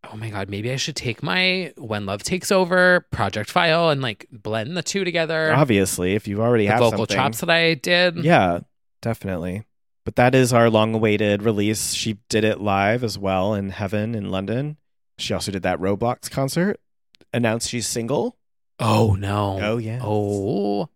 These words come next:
Speaker 2: Well,
Speaker 1: We didn't talk about that, did we?
Speaker 2: We didn't talk about
Speaker 1: No.
Speaker 2: that, but that wasn't the announcement. This came later. Like, she confirmed that she was single, I think, during that live performance. You know what? Sexy single summer, B B Rexha.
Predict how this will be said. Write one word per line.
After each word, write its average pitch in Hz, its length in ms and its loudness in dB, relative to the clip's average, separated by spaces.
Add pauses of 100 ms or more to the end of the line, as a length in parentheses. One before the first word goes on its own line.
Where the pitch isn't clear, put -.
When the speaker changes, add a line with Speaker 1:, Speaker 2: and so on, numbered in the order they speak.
(300)
Speaker 2:
Well, 196 280 0
Speaker 1:
We 123 140 2
didn't 175 160 2
talk 117 180 -4
about 98 240 -2
that, 185 240 0
did 190 200 -2
we? 190 360 2
Speaker 2:
We 143 120 8
didn't 208 160 6
talk 165 200 2
about 131 220 6
Speaker 1:
No. 139 80 2
Speaker 2:
that, 110 380 4
but 120 320 4
that 139 180 6
wasn't 160 340 2
the 135 140 0
announcement. 101 720 -2
This 117 360 -2
came 107 520 -2
later. 87 420 0
Like, 87 140 -4
she - 120 -6
confirmed 101 600 -4
that - 160 -10
she - 120 -8
was 85 120 -8
single, 92 320 -4
I 90 80 -2
think, 101 320 -8
during 95 300 -6
that 95 200 -4
live 87 220 -6
performance. 82 760 -10 (600)
You 120 100 -6
know 131 120 -2
what? 151 240 -2
Sexy 143 300 -4
single 131 280 -2
summer, 127 440 -2
B 127 220 -8
B 120 120 -4
Rexha. 135 520 -4